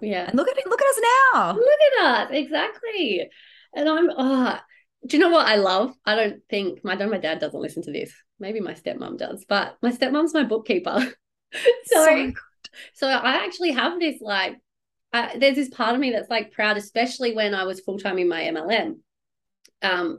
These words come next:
Speaker 1: and, you know, the numbers are ticking over and they all had their opinions. And I was like, "Yeah, but you can see how much I earn, so
Speaker 2: Yeah,
Speaker 1: <laughs>
Speaker 2: yeah, but look at
Speaker 1: But
Speaker 2: the, yeah, but look at the
Speaker 1: <laughs> Yeah.
Speaker 2: books." <laughs> Yeah.
Speaker 1: Yeah,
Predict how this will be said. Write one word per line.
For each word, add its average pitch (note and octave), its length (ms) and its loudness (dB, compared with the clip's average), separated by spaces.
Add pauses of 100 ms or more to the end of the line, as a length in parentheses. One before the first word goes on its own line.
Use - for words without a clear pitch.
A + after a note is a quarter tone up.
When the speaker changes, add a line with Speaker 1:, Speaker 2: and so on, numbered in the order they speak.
Speaker 1:
and, F#3+ 440 0 (200)
you G3+ 100 -8
know, F3 160 -4
the G#3+ 200 -8
numbers G3+ 300 -6
are F#3 80 -8
ticking F3+ 280 -8
over G3+ 220 -4
and F3+ 600 -4 (180)
they F#3+ 180 4
all A3+ 100 2
had A3 140 0
their A3+ 180 0
opinions. A#3+ 540 -2 (380)
And G3 80 -8
I F3+ 40 -8
was G3 100 -8
like, F#3 180 -6
"Yeah, F#3+ 140 -10
but A3 120 -10
you G#3 120 -12
can E4+ 160 -4
see G#3 140 -4
how F#3 100 -6
much - 220 -10
I F3 60 -8
earn, G#3 360 -8
so E3+ 220 -8
Speaker 2:
Yeah, B3 420 2
Speaker 1:
<laughs> - 40 -20
Speaker 2:
yeah, C#4 240 8
but A3 180 8
look D4+ 120 0
at E4 120 2
Speaker 1:
But A#3 80 -2
Speaker 2:
the, - 20 -4 (420)
yeah, C4 120 2
but A3 160 2
look C#4+ 120 0
at C4+ 60 2
the C4+ 60 4
Speaker 1:
<laughs> - 20 2
Yeah. D4 100 4
Speaker 2:
books." - 260 -4
<laughs> - 20 -8
Yeah. E4 280 4 (500)
Speaker 1:
Yeah, A3 420 2